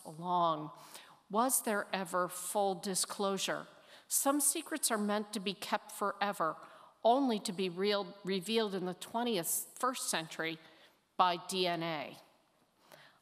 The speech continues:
Others are meant to be hidden from all but the most knowledgeable and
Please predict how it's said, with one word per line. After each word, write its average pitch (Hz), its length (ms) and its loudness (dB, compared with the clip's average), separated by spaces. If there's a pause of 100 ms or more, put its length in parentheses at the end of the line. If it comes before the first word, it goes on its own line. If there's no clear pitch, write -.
Others 247 440 2
are 240 40 2
meant 220 340 2
to 240 80 -2
be 214 180 0
hidden 208 320 -2
from 185 260 -2
all 190 180 6
but 190 220 -6
the 190 80 -2
most 180 380 0
knowledgeable 180 760 -2
and 190 140 -4